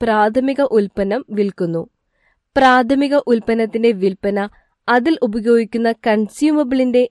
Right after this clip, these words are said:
നിരന്തരമായ വിൽപ്പന ഉറപ്പുവരുത്തുന്നു. പ്രാഥമിക ഉൽപ്പന്നത്തിൽ വരുന്ന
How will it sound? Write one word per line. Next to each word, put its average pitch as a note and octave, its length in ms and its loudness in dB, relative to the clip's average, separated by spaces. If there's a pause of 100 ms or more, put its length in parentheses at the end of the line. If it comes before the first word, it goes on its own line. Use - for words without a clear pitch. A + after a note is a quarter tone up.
നിരന്തരമായ D4 760 -2
വിൽപ്പന G#3+ 520 -2 (100)
ഉറപ്പുവരുത്തുന്നു. G#3 840 -4 (680)
പ്രാഥമിക D#4+ 560 0
ഉൽപ്പന്നത്തിൽ A#3 720 0
വരുന്ന G#3+ 440 0